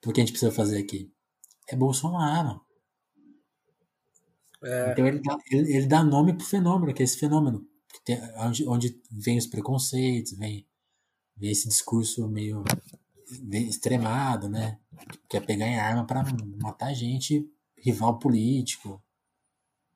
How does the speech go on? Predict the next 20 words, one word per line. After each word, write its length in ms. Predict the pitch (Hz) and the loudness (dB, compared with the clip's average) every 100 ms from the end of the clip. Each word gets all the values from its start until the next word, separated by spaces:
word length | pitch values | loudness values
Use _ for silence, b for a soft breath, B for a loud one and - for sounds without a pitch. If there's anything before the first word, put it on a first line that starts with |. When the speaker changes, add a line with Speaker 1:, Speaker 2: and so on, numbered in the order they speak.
| _ _ _ _ _ _ _ _ - | _ _ _ _ _ _ _ _ -6
Speaker 1:
Ele 140 | 143 | 0
Speaker 2:
É. 80 | 139 | 4
Speaker 1:
dá 140 | 143 | 4
nome 300 | 139 131 143 | 6 4 4
pro 200 | 151 - 170 | 2 2 6
fenômeno, 300 | 160 160 131 | 8 8 6
e 40 | |
o 40 | 131 | 6
fenômeno 360 | 127 123 139 | 4 6 6
é 40 | 151 | 6
mais 200 | 160 - | 6 4
profundo 440 | 185 185 185 208 | 2 2 0 2
mesmo. 320 | 180 170 160 - _ _ _ _ _ _ | 2 2 0 -6 _ _ _ _ _ _
Não, 180 | 120 123 | -2 0
eu 120 | 120 | 2
não 80 | 123 | 2
acho 160 | 135 - | 0 -2
que 100 | 151 | -4
passa 420 | - 135 131 151 | 2 2 2 0
com, 480 | - 156 156 151 | 0 2 2 2